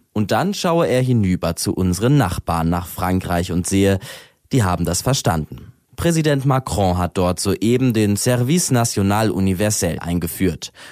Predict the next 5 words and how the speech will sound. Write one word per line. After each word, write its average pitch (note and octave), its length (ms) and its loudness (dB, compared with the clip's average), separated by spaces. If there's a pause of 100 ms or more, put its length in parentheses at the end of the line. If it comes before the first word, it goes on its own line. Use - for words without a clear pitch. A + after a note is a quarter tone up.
(140)
Zunächst G2 400 -2
freiwillig, F#2+ 580 0
aber F#2+ 220 0
künftig F3+ 540 0
verpflichtend. - 720 -6